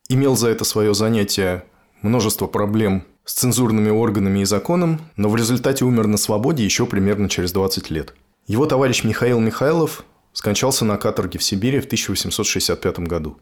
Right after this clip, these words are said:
Николай Обручев, который пил кофе с Чернышевским, хотя и подозревался в связях с неблагонадёжными элементами, и это несколько раз мешало его продвижению по службе, сделал успешную карьеру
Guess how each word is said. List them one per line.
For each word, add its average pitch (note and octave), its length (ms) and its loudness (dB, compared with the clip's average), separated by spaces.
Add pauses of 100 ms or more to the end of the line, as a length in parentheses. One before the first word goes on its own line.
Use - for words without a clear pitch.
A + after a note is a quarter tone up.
(420)
Николай A#2 380 0
Обручев, D#3 480 0
который G2 300 -2
пил G#2 200 -2
кофе G2 280 -4
с - 40 -6
Чернышевским, - 720 -4 (120)
хотя C3+ 300 -2
и - 20 2
подозревался C3 640 0
в A2 60 -2
связях G#2+ 400 0
с - 80 -4
неблагонадёжными G#2 840 0
элементами, G2+ 640 -2 (160)
и A#2+ 100 2
это A#2 180 0
несколько B2 420 0
раз A2+ 200 0
мешало A2+ 360 0
его F#2 280 0
продвижению G2 560 -2
по G2 120 -4
службе, D#2+ 460 -4 (280)
сделал C3 380 2
успешную C3+ 480 0
карьеру F#2 440 0